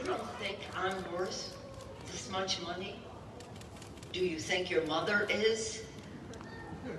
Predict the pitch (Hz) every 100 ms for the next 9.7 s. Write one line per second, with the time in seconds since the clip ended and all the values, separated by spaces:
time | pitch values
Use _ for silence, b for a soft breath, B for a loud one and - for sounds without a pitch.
0 | 156 - 196 208 196 - 185 - 190 180
1 | - - - - 311 277 - 294 269 247
2 | 202 - - 233 233 208 - 185 185 -
3 | 190 - - - - - - - - -
4 | - - - - - - - - - -
5 | - - - - - - - - - -
6 | - - - - - - - - - -
7 | 226 - - 220 208 214 254 269 277 277
8 | - - - 190 175 170 - - - 202
9 | 202 202 - - 175 170 170